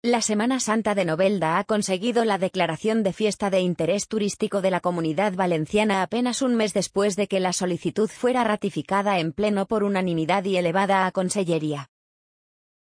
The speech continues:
Tan solo treinta días después de que el Pleno del Ayuntamiento de Novelda aprobara por unanimidad presentar la solicitud, la Dirección General de Turismo Generalitat ha notificado la resolución por la que la Semana Santa de Novelda ha sido declarada fiesta de interés turístico de la Comunidad Valenciana.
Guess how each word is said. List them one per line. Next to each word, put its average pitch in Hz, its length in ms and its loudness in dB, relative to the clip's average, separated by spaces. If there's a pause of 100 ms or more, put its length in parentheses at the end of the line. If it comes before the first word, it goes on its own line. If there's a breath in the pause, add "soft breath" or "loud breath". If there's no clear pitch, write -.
(960 loud breath)
Tan 247 200 2
solo 233 260 0
treinta 196 380 2
días 196 300 2
después 196 400 0
de 202 100 0
que 196 160 2
el 180 120 4
Pleno 208 280 2
del 190 140 2
Ayuntamiento 185 720 0
de 190 120 0
Novelda 175 460 2
aprobara 190 480 0
por 208 200 0
unanimidad 185 580 0
presentar 185 560 -2
la 226 140 -2
solicitud, 190 600 -2
la 196 140 0
Dirección 196 540 -2
General 196 460 0
de 185 100 0
Turismo 202 460 0
Generalitat 196 800 0
ha 220 80 2
notificado 208 640 0
la 190 100 0
resolución 185 640 0
por 196 180 0
la 185 120 0
que 202 160 0
la 185 100 2
Semana 202 400 0
Santa 208 360 0
de 196 100 2
Novelda 185 480 0
ha 202 60 -2
sido 208 320 0
declarada 190 520 0
fiesta 208 420 -2
de 185 120 2
interés 180 440 0
turístico 190 640 -2
de 190 100 2
la 175 100 0
Comunidad 175 540 0
Valenciana. 165 840 0